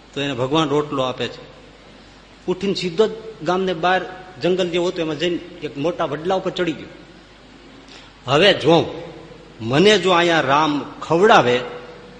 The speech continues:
તો હું રામનું ભજન કરું, નહીતર કાલ સવારે મારી મારી ઓલા મહાત્માના છોડિયા કાઢી નાખું." આવું નક્કી કરીને ચડી ગયો.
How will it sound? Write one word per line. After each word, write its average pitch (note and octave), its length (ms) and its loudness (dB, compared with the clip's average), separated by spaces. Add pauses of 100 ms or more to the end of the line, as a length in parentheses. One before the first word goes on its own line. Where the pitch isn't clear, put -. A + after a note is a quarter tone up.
(600)
તો F3 80 4
હું G#3 220 6
રામનું F3 360 6
ભજન D3 260 2
કરું, D3+ 340 0
નહીતર D#3+ 300 0
કાલ D#3+ 300 2
સવારે D#3+ 340 -2
મારી C#3+ 260 0
મારી D#3+ 180 -2
ઓલા D3+ 140 0
મહાત્માના C#3 540 -2
છોડિયા D#3 340 -2
કાઢી A2 280 -4
નાખું." - 1300 -14
આવું F#3+ 180 6
નક્કી F#3 220 4
કરીને B3+ 220 6
ચડી F3+ 200 2
ગયો. G#2+ 160 -8